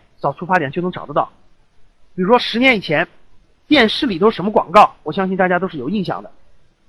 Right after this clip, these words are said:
十年以前非常典型的，我举几个例子，大家可能有感觉。李连杰代言的步步高学习机，成龙的爱多V C D，T C L王牌彩电，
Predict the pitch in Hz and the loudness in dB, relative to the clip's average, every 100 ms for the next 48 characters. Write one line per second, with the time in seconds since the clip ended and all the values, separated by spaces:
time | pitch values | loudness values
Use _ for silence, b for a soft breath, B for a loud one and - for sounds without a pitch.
0 | _ _ _ _ - 240 302 285 277 175 | _ _ _ _ -8 0 2 4 2 -2
1 | 170 - 294 320 202 196 151 123 151 170 | -4 -2 0 2 0 -2 -2 -4 0 0
2 | - - - - _ _ _ - - - | 0 -14 -20 -20 _ _ _ -20 -20 -20
3 | - _ _ _ _ _ _ _ 190 175 | -20 _ _ _ _ _ _ _ -4 -4
4 | 175 147 226 170 139 170 180 143 175 - | -6 -2 -2 -2 -2 2 0 0 -8 -4
5 | 175 180 - 113 123 _ _ _ _ _ | -4 -4 -8 -12 -14 _ _ _ _ _
6 | - - 208 202 277 269 196 220 220 151 | -16 -2 4 6 4 4 2 8 6 6
7 | 156 190 131 247 180 190 233 233 _ - | 2 2 2 -4 4 8 8 6 _ -20
8 | - 196 208 208 196 226 - _ _ _ | -6 -4 -2 -4 -6 -6 -10 _ _ _
9 | _ _ _ - _ _ _ _ _ _ | _ _ _ -20 _ _ _ _ _ _
10 | _ _ _ _ _ - 196 294 208 247 | _ _ _ _ _ 0 2 4 6 6
11 | - 226 202 226 226 226 240 214 - _ | 6 6 6 6 4 -2 -2 -4 -6 _
12 | - _ _ _ _ _ _ _ _ _ | -20 _ _ _ _ _ _ _ _ _
13 | - 285 - 214 226 202 175 190 233 190 | 0 0 4 6 8 8 6 0 2 0
14 | - 139 190 127 | -2 -2 0 -2